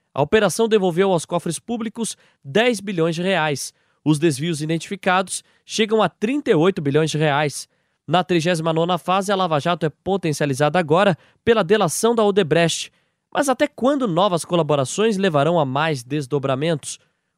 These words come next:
Modesto Carvalhosa acredita que por muito tempo ainda.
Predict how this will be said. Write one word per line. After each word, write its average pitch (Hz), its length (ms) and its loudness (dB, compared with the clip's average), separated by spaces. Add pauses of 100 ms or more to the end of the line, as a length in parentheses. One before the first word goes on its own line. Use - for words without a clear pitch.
Modesto 147 420 0
Carvalhosa 151 560 -2
acredita 190 540 -4
que - 160 -16
por 214 180 -4
muito 233 300 -4
tempo 208 340 0
ainda. 135 320 -2